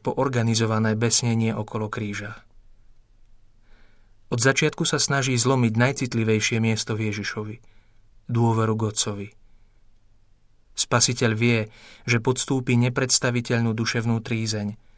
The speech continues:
Vie, že aj hodina smrti, hoci bude hodinou tajomnej Božej samoty a opustenosti pod bremenom hriechu, bude hodina Otcovej vôle. Hodina, pre ktorú prišiel.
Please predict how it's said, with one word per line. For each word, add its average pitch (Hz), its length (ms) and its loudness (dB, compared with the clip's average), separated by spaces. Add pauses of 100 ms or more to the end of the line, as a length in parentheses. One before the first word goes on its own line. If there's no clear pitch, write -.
(760)
Vie, 131 240 4
že 127 160 4
aj 123 160 4
hodina 139 320 0
smrti, 120 560 -2 (240)
hoci 127 320 0
bude 127 240 0
hodinou 123 480 2
tajomnej 117 560 2
Božej 113 320 0
samoty 117 480 0
a 113 160 -4
opustenosti 110 880 -2 (240)
pod 120 160 -2
bremenom 117 480 2
hriechu, 113 480 -4 (720)
bude 123 400 2
hodina 117 320 2
Otcovej 113 480 -2
vôle. 107 400 -4 (880)
Hodina, 117 400 4 (400)
pre 120 160 0
ktorú 107 320 -4
prišiel. 107 560 -6